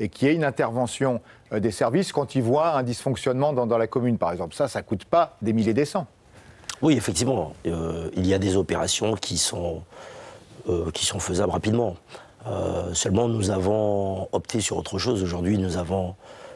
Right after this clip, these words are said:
Speaker 2: euh, un site internet où les Kouroussiens peuvent répondre, euh, peuvent poser toutes les questions, même sur des interventions. D'ailleurs, ils le font sur, euh, sur, euh, des interventions, euh, d'insalubrité.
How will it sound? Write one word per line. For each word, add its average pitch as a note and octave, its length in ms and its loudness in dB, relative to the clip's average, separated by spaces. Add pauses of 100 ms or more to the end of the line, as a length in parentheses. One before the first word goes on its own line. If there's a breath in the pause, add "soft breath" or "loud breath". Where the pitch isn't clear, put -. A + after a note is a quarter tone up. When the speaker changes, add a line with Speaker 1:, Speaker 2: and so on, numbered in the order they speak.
(140 loud breath)
Speaker 2:
euh, F#2+ 240 0
un G2 60 0
site G2 240 0
internet G2+ 500 0
où G2+ 140 2
les F#2 200 2
Kouroussiens F2 540 -2
peuvent F#2+ 220 -4
répondre, G#2 380 0 (580 loud breath)
euh, - 40 -14 (120)
peuvent A2+ 240 0
poser G2+ 240 0
toutes G2 160 0
les F#2+ 80 0
questions, - 440 0
même G#2+ 160 2
sur - 120 -2
des F#2+ 160 0
interventions. G2 460 0
D'ailleurs, G2+ 260 2
ils G2 60 0
le F#2 60 0
font A2+ 220 -2
sur, F#2 380 -2
euh, F2 100 -6 (460 loud breath)
sur, F2 400 -2
euh, F2 540 -2
des F#2 200 2
interventions, G2+ 800 -2
euh, - 40 -6
d'insalubrité. F#2+ 760 0